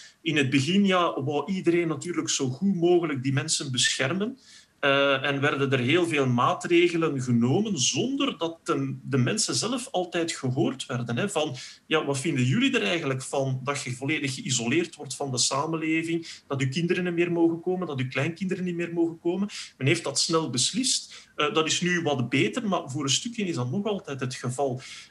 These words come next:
Ehm, en we mogen niet vergeten dat die mensen ook, eh, een stem hebben en moeten gehoord worden daarin. En, eh, dat is, dat is toch, eh, vaak niet het geval. En ja, op een gegeven moment staat het ons misschien allemaal te wachten, hè, om ergens vergeten te worden in de maatschappij en, eh, een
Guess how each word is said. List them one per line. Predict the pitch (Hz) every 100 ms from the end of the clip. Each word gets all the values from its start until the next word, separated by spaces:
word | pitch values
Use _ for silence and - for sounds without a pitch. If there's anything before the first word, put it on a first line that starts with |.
| _
Ehm, | 131 131 131 131 139
en | 139 135
we |
mogen | 131 143 135
niet | -
vergeten | 123 113 202 226
dat | 170 -
die | 135
mensen | 127 175 190 156
ook, | 156 160 -
eh, | 143 131 123 127
een | 127
stem | - - 165
hebben | 202 202 180
en | 151
moeten | 135 135
gehoord | 117 107 165 -
worden | 214 180 143
daarin. | 131 127 120 - - _
En, | - 127 123
eh, | 123 123 120
dat | 123 123
is, | 139 - -
dat | 139
is | 135 -
toch, | - 160 -
eh, | 147 139 139 135
vaak | 135 151 -
niet | 156
het | 131
geval. | - 127 139 196 -
En | 147 131 - - -
ja, | - 165
op | 165
een | 151
gegeven | 165 165
moment | 135 175 214
staat | - 185
het | 160
ons | 156 -
misschien | 147 - 139
allemaal | 156 143 127 143 202
te | 196 143
wachten, | 117 - 135
hè, | 139 202
om | 143 131 127
ergens | 143 143 131 -
vergeten | - 139 117 139 180
te | 196
worden | 165 175 165
in | 160 147
de |
maatschappij | 143 135 135 - 123 127 143 175
en, | - 143 135
eh, | 135 131
een | 127